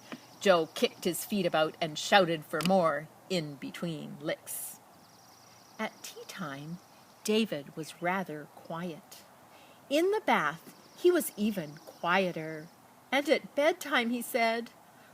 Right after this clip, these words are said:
I want Dogger. But Dogger was nowhere to be found.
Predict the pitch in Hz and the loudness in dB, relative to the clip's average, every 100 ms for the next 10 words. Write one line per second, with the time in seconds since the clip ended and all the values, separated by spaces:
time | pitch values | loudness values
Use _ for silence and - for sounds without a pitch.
0 | - - 339 381 370 381 311 - 339 392 | -20 2 6 6 6 2 0 4 6 6
1 | 392 370 269 208 180 - - - - - | 6 8 10 8 2 -6 -20 -20 -20 -20
2 | - - - - 185 - - 202 202 214 | -20 -20 -20 -6 -4 -4 -4 4 8 8
3 | 185 147 - - - 175 151 160 170 156 | 6 -2 -6 -14 -10 -6 -4 -6 -10 -4
4 | 180 214 233 240 233 240 247 - - - | 0 2 2 2 -2 -4 -6 -12 -20 -6
5 | 254 269 285 - 165 160 156 156 160 165 | -2 -2 -4 -4 -4 -4 -6 -8 -12 -16